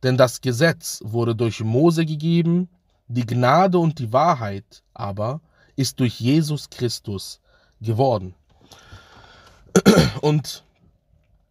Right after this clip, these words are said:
für mich ist das so besonders und wichtig zu erwähnen, dass Gott nicht einfach nur mit Gnade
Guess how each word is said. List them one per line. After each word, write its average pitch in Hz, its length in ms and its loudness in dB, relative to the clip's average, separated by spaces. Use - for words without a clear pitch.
für 147 180 2
mich 180 160 6
ist 196 140 -2
das 156 160 0
so 123 420 0
besonders 131 680 2
und 123 300 -6
wichtig 120 800 -4
zu - 180 -6
erwähnen, 110 640 -2
dass 104 960 -6
Gott - 640 2
nicht 135 300 -2
einfach 165 480 2
nur 135 440 0
mit 120 260 -6
Gnade 123 720 0